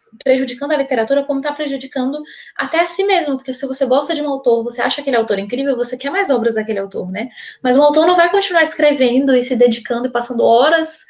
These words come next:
é, se ele não tá tendo nenhum retorno com isso, né? Então, é, apo-, apoiar um autor nacional é, acaba sendo bom pra você, porque você, quanto mais você apoia, mais oportunidades você tem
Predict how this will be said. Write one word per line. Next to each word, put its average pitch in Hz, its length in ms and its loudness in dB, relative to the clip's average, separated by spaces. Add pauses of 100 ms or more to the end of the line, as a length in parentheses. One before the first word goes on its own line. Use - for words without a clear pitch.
(440)
é, 226 220 4
se 233 160 -6
ele 269 160 -2
não 294 100 -6
tá 285 140 -6
tendo 339 260 -6
nenhum 285 200 -6
retorno 226 520 -4
com 226 80 -6
isso, 196 300 -10
né? 202 120 -10
Então, 220 640 -4 (580)
é, 214 200 2
apo-, 254 320 2
apoiar 262 600 4
um 277 280 -2
autor 226 240 -4
nacional 220 560 -4
é, 269 260 -2
acaba 311 340 -6
sendo 330 440 -6
bom 285 200 2
pra 320 140 -2
você, 302 300 -4
porque 370 180 -12
você, 247 240 -10
quanto 254 220 -2
mais 254 160 0
você 269 180 -6
apoia, 254 320 0
mais 247 220 -4
oportunidades 269 560 -6
você 240 180 -6
tem 214 340 -8